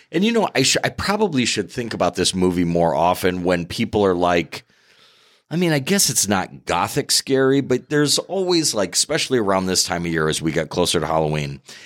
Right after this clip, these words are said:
and everybody's like, "I'm just looking for, like, a scary movie. Like, I don't want blood and guts. Like, I just want something scary."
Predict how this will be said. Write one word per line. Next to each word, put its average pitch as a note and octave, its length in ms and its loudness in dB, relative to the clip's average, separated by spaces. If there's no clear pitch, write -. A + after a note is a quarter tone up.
and G#2 80 -2
everybody's G#2+ 400 0
like, E2+ 180 -6
"I'm D3+ 160 -10
just D#3+ 180 -8
looking C#3+ 200 0
for, - 180 -6
like, F#2+ 180 -2
a - 60 -2
scary A2 540 2
movie. D2 480 2
Like, D#2 260 -2
I - 80 0
don't E3 100 4
want D3 240 0
blood A2+ 320 2
and G2+ 160 0
guts. G2 460 2
Like, F2 180 0
I G2+ 80 2
just G#2+ 160 2
want G2+ 180 2
something F2 380 0
scary." E2 600 0